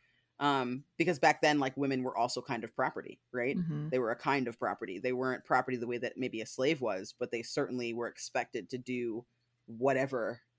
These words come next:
Speaker 1: their husband required of them, right?
Speaker 2: Mm-hmm.
Speaker 1: So, like, for you, I imagine it would be like that. Like, someone would be like, "Why isn't she married?" <laughs> And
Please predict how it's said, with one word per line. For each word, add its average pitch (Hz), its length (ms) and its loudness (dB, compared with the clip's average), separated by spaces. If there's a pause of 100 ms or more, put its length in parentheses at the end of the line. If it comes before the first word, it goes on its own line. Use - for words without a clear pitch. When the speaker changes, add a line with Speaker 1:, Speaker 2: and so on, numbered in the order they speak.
(140)
Speaker 1:
their 113 100 -4
husband 120 640 -4
required 113 480 -2
of 104 80 -12
them, 73 360 -8
right? 123 260 0
Speaker 2:
Mm-hmm. 156 100 -8 (380)
Speaker 1:
So, 170 240 6
like, 147 400 4 (920)
for - 180 4
you, 160 400 6
I 131 80 6
imagine 143 420 4
it 135 80 2
would 131 100 2
be 135 120 0
like 147 180 0
that. 95 200 0
Like, - 120 -4
someone 160 320 4
would 147 140 2
be 147 120 2
like, 147 200 4
"Why 156 200 12
isn't 214 200 6
she 240 180 4
married?" 180 520 8
<laughs> - 40 2
And 208 80 4